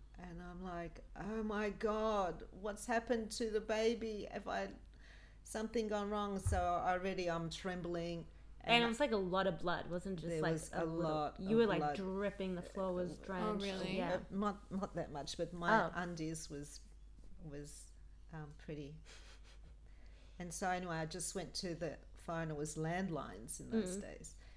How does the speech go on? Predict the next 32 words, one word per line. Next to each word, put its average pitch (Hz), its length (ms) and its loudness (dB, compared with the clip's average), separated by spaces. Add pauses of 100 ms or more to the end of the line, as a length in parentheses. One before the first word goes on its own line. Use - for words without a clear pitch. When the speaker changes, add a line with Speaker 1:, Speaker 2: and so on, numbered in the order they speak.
(220)
Speaker 1:
And 147 140 -8
I 147 60 -8
just 160 260 -6
called 175 220 0
the 160 80 -6
hospital, 160 640 -2
and 147 100 -2
I 139 100 -6
just 147 280 -6
spoke, 151 320 -8
and 160 80 -4
I 156 80 -4
said, 151 340 -4
"You 160 80 -4
know, 151 280 -4
I'm 151 280 -6
pregnant. 165 320 -4
I'm 160 120 0
due 170 240 -2
to 170 100 0
come 160 280 -2
in, 160 320 0
not - 200 -2
for - 100 -6
another 147 260 -2
week 190 300 2
or 185 60 -4
so, 156 560 0
and, 151 300 -4
um, 147 260 -4
I'm 160 220 -2
bleeding, 160 580 0